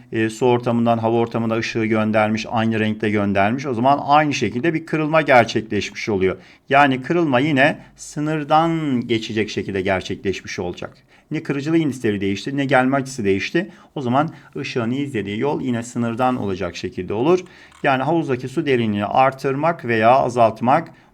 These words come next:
bunun I üssü gibi bir yol izlemesini sağlamayacak. Burada ne yapıyoruz? Artır demiş.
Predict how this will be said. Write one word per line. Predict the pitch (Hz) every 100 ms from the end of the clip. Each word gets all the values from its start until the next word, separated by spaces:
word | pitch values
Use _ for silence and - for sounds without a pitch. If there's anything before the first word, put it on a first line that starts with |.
| -
bunun | 143 127 139 156
I |
üssü | 143 131 113
gibi | 101 127
bir | 135 139
yol | 143 127 113
izlemesini | 131 127 104 - 170
sağlamayacak. | 165 139 131 131 120 87 92 -
Burada | 147 131 139
ne |
yapıyoruz? | 156 120 120 135 -
Artır | - 135 135 151 131
demiş. | 107 107 156 -